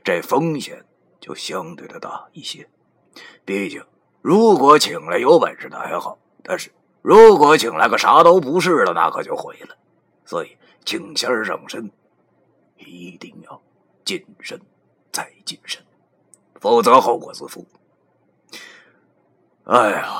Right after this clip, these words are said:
我一听这老太太说完后，我脑袋他妈都大了。真没想到这出马弟子也有这么多说道，看来这玩意儿就跟三清书一模一样。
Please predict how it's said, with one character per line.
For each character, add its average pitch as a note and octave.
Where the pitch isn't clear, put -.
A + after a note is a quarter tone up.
我 F#2
一 G2+
听 E3+
这 D#3
老 -
太 -
太 -
说 G#2
完 G#2+
后， F2+
我 D#2
脑 -
袋 -
他 A#2
妈 D#2+
都 -
大 -
了。 -
真 E3
没 A2
想 -
到 D#2+
这 D#2+
出 F3
马 C#3+
弟 C3
子 -
也 -
有 G2
这 C#3
么 F3
多 -
说 -
道， -
看 D#2+
来 -
这 A2+
玩 C#2+
意 D#2
儿 F2
就 D2+
跟 E2+
三 E2
清 F#2+
书 F2+
一 G#2
模 -
一 -
样。 -